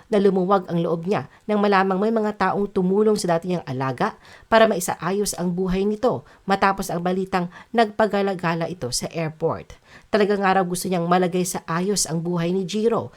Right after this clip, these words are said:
pero alam niya na hindi niya ito kayang mag-isa. Kaya naman binanggit niya ang pagnanais na magkaroon ng pagpupulong kasama ang mga taong tumulong kay Jiro. Binanggit din ni Direk Mario ang ginawang tulong niya kung saan ay sinubukan na niyang ipasok sa rehab noon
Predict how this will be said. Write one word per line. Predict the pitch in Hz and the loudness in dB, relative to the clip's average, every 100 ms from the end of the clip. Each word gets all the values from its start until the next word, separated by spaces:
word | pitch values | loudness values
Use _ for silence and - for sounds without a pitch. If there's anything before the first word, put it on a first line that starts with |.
| - - | -14 -2
pero | 190 175 | 0 0
alam | 147 139 131 | -2 -4 -2
niya | 139 208 - | -2 -4 -6
na | - 196 | -4 -4
hindi | 180 190 190 190 | 0 -2 -2 -2
niya | 165 | -2
ito | 175 | -4
kayang | 175 180 185 185 | -4 -4 -2 -2
mag-isa. | 175 127 123 165 - 117 90 - _ - _ - | -2 -4 -6 -6 -6 -6 -12 -20 _ -20 _ 4
Kaya | 226 | 6
naman | 220 214 208 | 6 4 4
binanggit | 190 190 185 190 | 2 2 0 0
niya | 170 | -2
ang | |
pagnanais | 170 180 185 175 170 - | -2 0 2 2 0 -2
na | 180 | -2
magkaroon | 190 208 202 190 202 | -2 0 0 2 0
ng | 185 | 0
pagpupulong | 170 160 180 214 226 247 147 - - - | -4 -4 -6 -2 2 2 2 -4 -14 -4
kasama | 196 202 190 175 | 0 2 2 2
ang | 175 | 0
mga | 175 | 0
taong | 170 165 180 | -2 -2 -2
tumulong | 175 156 160 170 170 | -2 0 0 0 0
kay | 175 160 | -2 -4
Jiro. | 151 151 139 101 - _ _ _ - | -4 -4 -4 -6 -10 _ _ _ -4
Binanggit | 185 202 185 185 - | 2 4 4 2 2
din | 185 | 2
ni | 170 | 4
Direk | 170 170 180 | 2 2 0
Mario | 185 175 190 180 143 - | 0 0 2 0 0 -6
ang | 185 | -2
ginawang | 190 190 185 180 | 0 2 2 2
tulong | 190 180 180 | 2 4 4
niya | 185 | 2
kung | 175 170 | -2 -4
saan | - 185 | -2 -2
ay | - 170 | -2 -2
sinubukan | 208 190 180 185 180 | 0 2 0 0 2
na | |
niyang | 180 180 - | 2 0 -4
ipasok | 208 - 196 202 202 | -8 0 0 0 -6
sa | - 165 | -4 -4
rehab | 185 170 151 | -2 -2 -2
noon | 135 127 214 262 | -2 0 0 0